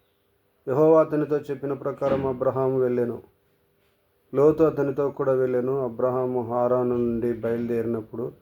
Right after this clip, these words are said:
డెబ్బై ఐదేండ్ల ఈడు గలవాడు. క్రీస్తునందున ప్రియులారా, చదువుకున్నటువంటి లేఖన భాగంలో దేవుడైనటువంటి యెహోవా అబ్రహామును పిలుస్తున్నట్లుగా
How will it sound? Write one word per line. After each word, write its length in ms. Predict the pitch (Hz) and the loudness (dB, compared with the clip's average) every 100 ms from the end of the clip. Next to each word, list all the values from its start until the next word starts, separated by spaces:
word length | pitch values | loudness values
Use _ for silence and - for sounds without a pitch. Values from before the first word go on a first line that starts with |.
| _ _ _ _ - | _ _ _ _ -6
డెబ్బై 460 | 127 117 123 123 120 | -4 2 4 4 2
ఐదేండ్ల 300 | 123 123 127 | 2 0 2
ఈడు 260 | 123 120 | 0 0
గలవాడు. 420 | 120 117 110 107 107 - | 0 0 -2 -4 -10 -8
క్రీస్తునందున 540 | 139 135 147 143 143 | -6 -2 -2 2 0
ప్రియులారా, 460 | 135 139 135 131 147 | 0 0 2 2 2
చదువుకున్నటువంటి 760 | - 131 123 143 135 135 131 | 0 0 0 -2 0 0 -2
లేఖన 300 | 131 131 131 | 0 0 0
భాగంలో 560 | 131 131 123 123 131 156 - - - - - - - - - - - - - - - - - - - - | 0 0 0 0 0 -2 -4 -20 -20 -20 -18 -20 -20 -20 -20 -20 -20 -20 -20 -20 -20 -18 -18 -18 -18 -2
దేవుడైనటువంటి 680 | 131 143 151 156 147 151 143 | 4 6 6 4 2 0 0
యెహోవా 680 | 143 139 151 147 143 143 156 - 131 | 0 0 2 4 4 2 0 -8 -8
అబ్రహామును 640 | 123 131 131 139 139 139 | -2 -2 0 0 0 -2
పిలుస్తున్నట్లుగా 840 | 135 131 127 135 127 120 123 127 | -4 -6 -4 -4 -4 -4 -2 -2